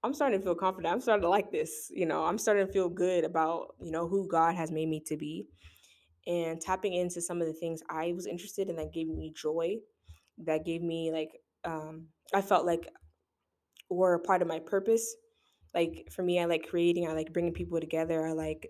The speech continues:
uh, you know, talking to people, I like making people happy, I like cracking jokes. Like, those are the things, things that bring me joy. And, um, I was like, "You know what? Let me s-, just do more of that." And, like,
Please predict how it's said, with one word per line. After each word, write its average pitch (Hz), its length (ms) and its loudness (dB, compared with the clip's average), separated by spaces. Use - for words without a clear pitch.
uh, - 360 -4
you 180 80 2
know, 156 100 6
talking 180 360 6
to 185 60 2
people, 196 240 0
I 165 80 8
like 185 160 4
making 202 220 2
people 202 240 -4
happy, 196 340 0
I 208 40 2
like 190 180 4
cracking 190 360 2
jokes. 190 320 4
Like, 175 220 4
those 208 200 8
are 202 80 6
the 190 60 -4
things, 190 240 0
things 190 180 2
that 165 180 0
bring 180 180 4
me 175 140 2
joy. 170 400 0
And, 170 500 -2
um, 156 420 -6
I 185 60 4
was 208 100 4
like, 214 140 2
"You 254 60 2
know 294 80 6
what? 262 80 4
Let 269 80 4
me 285 80 4
s-, 262 200 -6
just 214 240 -6
do 226 100 -2
more 190 200 2
of 170 140 -2
that." 160 280 -2
And, 185 160 -2
like, 175 180 0